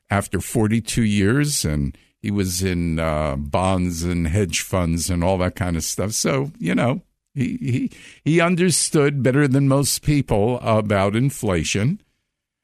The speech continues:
So my thinking was, okay, I had to respect what he said and who, you know, who he was. So I asked him why he thought there was inflation.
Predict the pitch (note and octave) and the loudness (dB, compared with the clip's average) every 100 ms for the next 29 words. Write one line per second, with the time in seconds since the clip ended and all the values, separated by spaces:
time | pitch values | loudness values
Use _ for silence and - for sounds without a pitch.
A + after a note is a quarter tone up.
0 | _ _ - D#3 - D3+ C#3 C3+ C#3 _ | _ _ -10 -2 0 4 4 2 -2 _
1 | _ - - - B2 A#2 D#3 F3 D3+ B2 | _ -20 -20 -4 2 4 2 2 0 2
2 | B2 G#2+ G#2 A#2 G2+ C3+ C3+ C3+ F#2 F2 | 2 2 2 0 0 0 0 0 0 2
3 | G#2 A#2+ B2 - D3+ C#3+ D3+ - - F#2 | 2 2 0 0 0 2 0 0 0 0
4 | F#2 - - - _ _ _ _ _ F2 | -2 -4 -18 -20 _ _ _ _ _ -2
5 | G#2+ B2 C#3 - F#2 E2 A2 - - G#2 | 0 2 0 0 0 0 -2 -6 -4 -2
6 | A2 F2 G2+ F2+ F2 G2 - _ _ _ | 0 -2 -2 0 -2 -4 -10 _ _ _
7 | _ _ _ _ _ _ _ _ _ A#2+ | _ _ _ _ _ _ _ _ _ -2
8 | B2+ F2 F#2+ - - F2+ G2+ A2 F#2+ A#2+ | 0 0 -4 -8 -12 -10 -2 0 0 0
9 | B2+ B2+ - - - - _ _ _ _ | 2 0 0 -4 -8 -12 _ _ _ _
10 | - C#3+ B2+ C3 C3 D#3+ - C#3 A#2+ G#2+ | -4 2 2 4 4 2 2 2 2 4
11 | G#2 A2 B2+ C3 C#3 - A2+ B2+ - D#3 | 4 4 4 2 0 0 2 2 2 2
12 | E3 A#3+ F#3 D3 G#2+ - F2+ D2 - - | 4 2 4 4 2 0 0 0 -4 -8
13 | - | -10